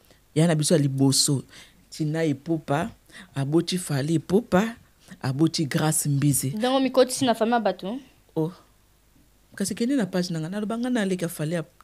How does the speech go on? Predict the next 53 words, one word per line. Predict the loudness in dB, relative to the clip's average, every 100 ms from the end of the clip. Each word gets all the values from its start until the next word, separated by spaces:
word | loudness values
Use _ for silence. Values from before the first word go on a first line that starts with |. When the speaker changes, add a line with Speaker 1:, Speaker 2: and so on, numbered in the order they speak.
| -18
Speaker 1:
Epupa | -14 -10 -6
ya | -6
makila. | -6 -6 -2 2
Speaker 2:
Kasi | 4
oloba | 4 6 4
po | 8 8
mo | 8
mutu | 6 2
mikoti | -4 4 4 4
siti. | -6 -8 -12 -8
Speaker 1:
Te | 6
Speaker 2:
Kuna | 10 10
Speaker 1:
na |
mikoti | 10 12 10
Speaker 2:
réalité | 10
za | 10
Speaker 1:
te. | 12
Speaker 2:
bongo | 12 12 6
te. | 2 6
Speaker 1:
Te, | 10 10
na | 8 4 6
leki | 6 6 6
na | 8 8
ye. | 10 10 12 10
<laughs> | 10
Réalité | 8 6 6 2
za | 8 8
bongo, | 10 8 8
na | 6 8
leki | 6 8
ya | 6
Fally. | 8 8 8 8 6 2 -2 -8
Speaker 2:
Ok. | -4 -4 4
Speaker 1:
D'accord? | 8 8 8 6 4 -4 _ _
Mais | 4
nana | 4 2
ba | 2 2
relation | 2 0 0 2 2
nanga. | 2 -2 -4 -6 -10 _ _ _ _
Speaker 2:
Ah. | -12 -8 -6 -6 0
Speaker 1:
Eh, | 2 2 2 2 2
à | 0
côté, | 4 6 6 6
ba | 6
benga | 6 4
ngo | 8
Speaker 2:
Donc, | 10
Speaker 1:
ba | 10
Speaker 2:
ba | 10 8
Speaker 1:
amitié. | 8 10 10
Speaker 2:
comprendre, | 10 6 4
ngo | 0
Speaker 1:
Te, | 10